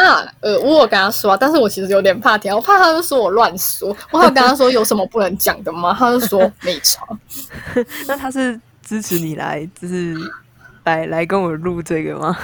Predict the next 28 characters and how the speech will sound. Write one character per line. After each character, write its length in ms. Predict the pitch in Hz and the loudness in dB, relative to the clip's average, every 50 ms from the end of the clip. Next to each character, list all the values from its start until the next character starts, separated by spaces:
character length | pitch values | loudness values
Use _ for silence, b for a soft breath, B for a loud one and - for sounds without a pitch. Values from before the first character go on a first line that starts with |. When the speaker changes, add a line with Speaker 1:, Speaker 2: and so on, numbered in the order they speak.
| - 196 - | -10 -10 -4
Speaker 2:
<laughs> 200 | - 233 226 - | -2 -2 -2 0
Speaker 1:
他 140 | - 392 392 | -2 -2 0
感 180 | 370 277 240 | 2 0 2
觉 160 | 220 214 220 214 | 4 2 2 2
没 60 | 208 208 | 2 2
有 120 | 208 202 | 0 0
特 180 | 208 285 269 214 | 2 2 2 2
别 140 | 202 190 | 2 -2
表 240 | 185 - 190 151 165 | -2 -2 -2 -2 -2
示 220 | 190 - - 214 214 | -2 -4 -4 -4 -4
什 120 | - - | -6 -8
么， 320 | - - - - - - B B B B B - | -12 -12 -8 -6 -6 -6 B B B B B -4
我 160 | 269 240 254 | 2 4 4
是 100 | 302 427 | 6 6
不 60 | 440 | 6
知 60 | 403 392 | 6 6
道 60 | 370 | 6
他 80 | 339 294 | 6 6
会 80 | 269 | 6
不 40 | 240 | 4
会 160 | 214 196 196 | 4 0 -2
听 340 | 208 - - 208 175 170 165 | -2 -4 -8 -10 -10 -6 -4
啊， 220 | 165 165 180 208 - - - 151 | -4 -2 -2 -4 -6 -8 -14 -12
我 240 | 135 175 214 220 226 - - - | -8 -6 -6 -6 -8 -10 -14 -6
听 160 | - 233 208 | -4 -2 0
了 100 | 196 160 139 | 0 -2 -2
就 120 | 156 175 | -2 -4
算 240 | - - - 185 | -4 -2 0 0